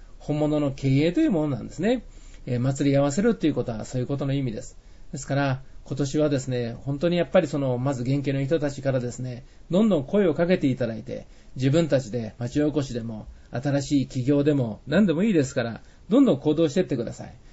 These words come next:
で、今年、インフレで整理のための金がどんどん出ていくでしょうから、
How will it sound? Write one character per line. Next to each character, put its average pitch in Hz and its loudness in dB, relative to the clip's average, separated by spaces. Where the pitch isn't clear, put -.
で、 151 -10
今 147 -2
年、 160 2
イ 160 0
ン 156 0
フ 160 0
レ 160 6
で 160 6
整 185 2
理 170 2
の 147 0
た 135 0
め 135 2
の 135 -2
金 143 -2
が 135 0
ど 165 2
ん 214 4
ど 160 2
ん 139 0
出 196 -2
て 202 2
い 147 2
く 131 -6
で 117 -2
し 127 -8
ょ 120 -4
う 107 -8
か 123 -10
ら、 120 -6